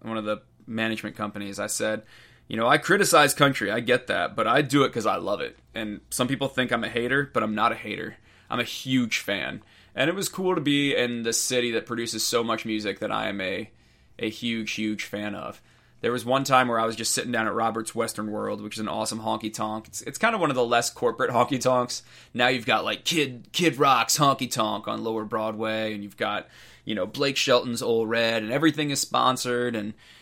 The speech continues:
it's, uh, it, it's very developed, a little bit like Nashville Disney World, and there's bachelorette parties everywhere, and, um, Robert's Western World still has kinda a scuzzier vibe and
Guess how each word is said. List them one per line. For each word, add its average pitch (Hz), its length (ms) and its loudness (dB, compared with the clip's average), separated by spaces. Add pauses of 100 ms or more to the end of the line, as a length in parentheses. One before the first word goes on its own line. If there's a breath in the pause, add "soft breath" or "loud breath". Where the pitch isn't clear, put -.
(120)
it's, 110 400 -2
uh, 104 480 -6 (640)
it, 104 200 -6
it's 110 140 -4
very 120 340 4
developed, 104 760 -6
a - 40 -10
little 110 160 0
bit 110 160 -2
like 101 380 -4
Nashville 107 540 -2
Disney 104 320 -6
World, 85 320 -4
and 85 60 -10
there's 104 120 -8
bachelorette 113 580 -2
parties 110 360 0
everywhere, 104 580 -4
and, 104 120 -10 (540 soft breath)
um, 101 460 -12
Robert's 151 380 10
Western 127 340 2
World 107 260 0
still 110 280 -2
has 107 340 -2
kinda 104 400 -4
a 110 80 -2
scuzzier 110 640 2
vibe 104 460 -4
and 104 180 -10